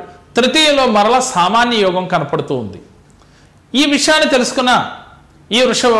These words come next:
రాశి వారు ఇంచిత్ జాగ్రత్త వహిస్తే మంచి లాభాల బాటలో ఉండి తీరుతారు.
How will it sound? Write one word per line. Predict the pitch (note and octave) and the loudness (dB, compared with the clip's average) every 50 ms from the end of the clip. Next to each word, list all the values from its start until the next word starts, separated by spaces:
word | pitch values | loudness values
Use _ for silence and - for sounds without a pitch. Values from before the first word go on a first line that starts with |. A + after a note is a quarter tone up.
| G#3 - - F3 | 2 0 0 0
రాశి | F#3+ G3 G3 - G#3 G3+ | 0 0 0 0 2 2
వారు | G3 A3 B3+ - - - - - - - - - - C4 | 2 2 2 -2 -4 -8 -16 -20 -20 -20 -14 -10 -6 -6
ఇంచిత్ | D#4 D#4+ - - D#4 A#3+ - - F#3+ E3 F#3+ | -4 -4 -2 -2 -2 -2 -4 -4 -2 0 0
జాగ్రత్త | G3 A3+ C4 C4+ B3+ - C4 A#3 | 0 0 0 -2 -2 0 0 0
వహిస్తే | G3+ G#3 A3 G#3 - - C#4+ D4+ D4+ - - - - - - - F#3+ | 2 0 0 -2 -2 0 0 0 0 -2 -6 -12 -16 -14 -6 -2 -2
మంచి | A#3+ C#4 C4 C#4+ A#3 F#3+ | -2 0 0 0 2 4
లాభాల | E3+ F#3 G#3+ A#3+ A#3+ A#3+ A#3+ G#3 G3 | 4 2 4 4 4 4 4 4 2
బాటలో | F#3+ F#3 - G#3 A3+ C4+ D#4+ - - - - - - - - - - _ _ _ - C#3+ F#3 | 2 2 2 0 2 2 0 0 -2 -8 -12 -16 -20 -20 -20 -20 -20 _ _ _ -6 -4 -2
ఉండి | A3 - G3+ - G3 | 0 0 0 2 0
తీరుతారు. | E3 C#3+ - - C3 - - | 0 0 0 -2 -4 -4 -4